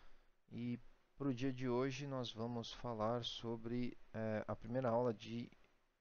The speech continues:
eh, operações unitárias nos processos industriais dois, tá? Então é uma aula inicial, o que a gente vai falar é que alguns conceitos básicos e,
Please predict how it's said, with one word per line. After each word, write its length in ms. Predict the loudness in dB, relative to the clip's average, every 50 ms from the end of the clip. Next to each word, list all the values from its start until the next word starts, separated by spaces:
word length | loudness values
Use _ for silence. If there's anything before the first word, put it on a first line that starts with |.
| _ _ _ _ _ _ _ _ _ _ -10
eh, 200 | -8 -6 -6 -4
operações 680 | -4 -4 2 4 4 4 4 2 -2 -2 -2 -2 0 0
unitárias 1080 | 0 0 0 0 -2 2 4 6 6 6 6 6 4 2 0 -2 -4 -4 -4 -6 -8 -6
nos 120 | -6 -8 -8
processos 640 | -4 -2 -2 -2 0 0 0 0 0 -2 -2 -2
industriais 920 | 0 -2 0 0 0 0 -2 -2 0 4 6 8 8 8 8 4 2 -2 -4
dois, 580 | -2 2 4 4 4 4 2 -4 -6 -6 -8 -10 -12 -16 -16 -20 -20 -20 -20 -20 -20 -20 _ _
tá? 200 | -4 -4 -4 -2 -2
Então 240 | -2 -2 2 2 2 2
é 20 | 2
uma 160 | 2 4 6
aula 180 | 8 8 8
inicial, 640 | 6 2 2 2 2 4 4 4 4 4 2 0 -4 -8
o 100 | -14 -14
que 140 | -14 -6 -6
a 40 | -4
gente 120 | -4 -2
vai 100 | -2 -2
falar 460 | -2 0 0 2 4 4 4 4 2 0 -4 -4 -4 -6 -10 -10 -6 -4 0
é 100 | 0 0
que 160 | 0 2 2
alguns 240 | 0 0 0 -2 -4
conceitos 520 | -2 -2 -2 0 0 0 0 0 -2 -4 0
básicos 760 | 4 4 6 6 4 4 0 -2 -4 -4 -4 -2 -4 -6 -6 -10 -12 -14 0 2 2 2 2 -2 -8 -10 -6 -2
e, 380 | 0 2 2 2 0 0 -2